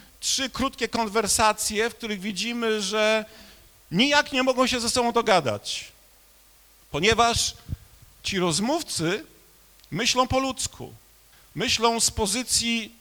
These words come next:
swojego ego, natomiast Jezus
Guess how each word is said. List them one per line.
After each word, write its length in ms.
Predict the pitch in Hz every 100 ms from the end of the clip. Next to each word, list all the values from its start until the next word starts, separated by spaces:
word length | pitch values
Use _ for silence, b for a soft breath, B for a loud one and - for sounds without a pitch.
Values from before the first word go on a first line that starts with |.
| _ _ _ _ _ _ -
swojego 580 | - 226 233 214 233 -
ego, 500 | 202 190 147 101 101 - - - - _ _ 147
natomiast 540 | 151 202 196 190 -
Jezus 760 | 226 214 147 165 208 - -